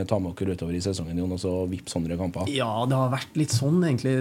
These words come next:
Speaker 2: Det var i hvert fall sånn i starten av, eh, se-, sesongen i år, når,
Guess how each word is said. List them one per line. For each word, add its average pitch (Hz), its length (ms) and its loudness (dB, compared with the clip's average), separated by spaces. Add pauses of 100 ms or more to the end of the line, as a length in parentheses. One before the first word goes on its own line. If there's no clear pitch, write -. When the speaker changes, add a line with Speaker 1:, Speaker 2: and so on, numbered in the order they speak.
Speaker 2:
Det 135 80 4
var 113 180 4
i 123 80 0
hvert 117 220 -2
fall 135 100 0
sånn 139 160 2
i 135 80 2
starten 110 400 2
av, 139 160 4
eh, 135 560 4
se-, - 840 0
sesongen 113 400 2
i - 80 4
år, 113 160 4
når, 110 180 4